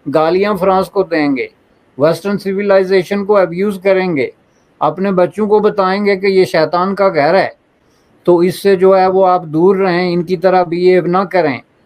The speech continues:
और lefts इनकी तरह और अपनी तरह यूज़ करेंगे कि ये और हम,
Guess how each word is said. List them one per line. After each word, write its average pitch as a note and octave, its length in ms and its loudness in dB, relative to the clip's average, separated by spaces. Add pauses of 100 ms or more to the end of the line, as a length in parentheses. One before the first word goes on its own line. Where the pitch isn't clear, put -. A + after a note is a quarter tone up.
(220)
और E3 140 2
lefts E3 440 0
इनकी G#3 460 -2
तरह G3 260 2
और F#3 220 2
अपनी F3 340 -2
तरह G3 220 0
यूज़ E3 360 -2
करेंगे E3+ 400 -2
कि E3 120 -6
ये D#3+ 360 2
और E3 180 4
हम, C#3 360 -2